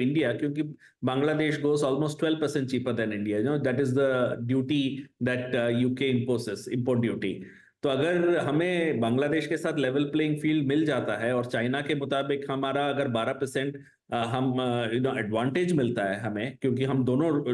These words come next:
ड्यूटी देके एंटर करते हैं यूएस, uh, यूके मार्केट। अगर if we get that, uh, free trade agreement, we will be cheaper than China। We will have a huge leg up। So clearly it is something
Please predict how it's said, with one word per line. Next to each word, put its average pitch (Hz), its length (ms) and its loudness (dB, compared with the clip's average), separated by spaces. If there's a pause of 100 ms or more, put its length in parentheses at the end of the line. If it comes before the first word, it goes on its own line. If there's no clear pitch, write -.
ड्यूटी 127 260 2
देके 117 260 0
एंटर 110 260 -2
करते 107 280 -4
हैं 104 80 -2
यूएस, 104 280 0
uh, 113 120 0
यूके 117 580 2
मार्केट। 107 420 -2 (300)
अगर 135 240 2
if 131 100 0
we 139 140 0
get 143 180 0
that, 147 360 -2
uh, 123 140 2
free 139 220 0
trade 135 200 0
agreement, 135 400 -2
we 147 140 2
will 147 140 2
be 156 140 -2
cheaper 185 240 0
than 117 180 0
China। 104 280 -4
We 165 120 0
will 180 200 2
have 196 120 0
a - 20 -2 (180)
huge 240 320 2 (100)
leg 101 120 -4
up। - 160 -6 (500)
So 156 520 0
clearly 214 420 2
it 202 120 -2
is 196 100 0
something 165 340 0